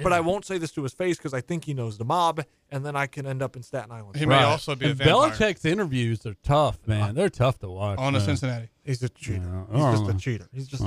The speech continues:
Speaker 2: don't
Speaker 1: he's
Speaker 2: know.
Speaker 1: just a cheater.
Speaker 2: We're not gonna
Speaker 1: But,
Speaker 2: talk
Speaker 1: but
Speaker 2: about
Speaker 1: Pitino,
Speaker 2: Tom.
Speaker 1: to me, I think wins this
Speaker 2: We're not
Speaker 1: one.
Speaker 2: gonna talk about Brady. We're on the twenty. We're on to the twenty twenty.
Speaker 1: <laughs> Trevor Lawrence. It's not.
Speaker 2: Yeah.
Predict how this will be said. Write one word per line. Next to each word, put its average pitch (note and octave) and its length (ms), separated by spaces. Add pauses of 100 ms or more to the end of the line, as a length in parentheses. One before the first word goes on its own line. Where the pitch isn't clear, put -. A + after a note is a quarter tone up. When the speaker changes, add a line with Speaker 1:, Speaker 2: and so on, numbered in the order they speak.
(120)
Speaker 2:
don't F#2+ 60
Speaker 1:
he's C#3+ 120
Speaker 2:
know. F2+ 60
Speaker 1:
just - 200
a - 60
cheater. - 160 (440)
Speaker 2:
We're A#2 80
not A#2+ 120
gonna D3 80
Speaker 1:
But, E3+ 60
Speaker 2:
talk G#2 140
Speaker 1:
but A2 80
Speaker 2:
about A2+ 220
Speaker 1:
Pitino, G3+ 180
Speaker 2:
Tom. F3+ 160
Speaker 1:
to - 140
me, D3 140
I B2 80
think A2 180
wins G2 180
this F#2+ 180
Speaker 2:
We're - 140
not A2+ 60
Speaker 1:
one. G#2+ 60
Speaker 2:
gonna G#2 120
talk G2 120
about F#2+ 260
Brady. F#2+ 240
We're G2+ 180
on G#2 160
the F#2+ 80
twenty. F#2 300
We're G2+ 280
on F#2+ 100
to - 120
the F#2 80
twenty F#2 300
twenty. F#2 200 (120)
Speaker 1:
<laughs> G3 680 (460)
Trevor G#2+ 220
Lawrence. F2+ 320 (560)
It's - 280
not. B2 140
Speaker 2:
Yeah. G2+ 340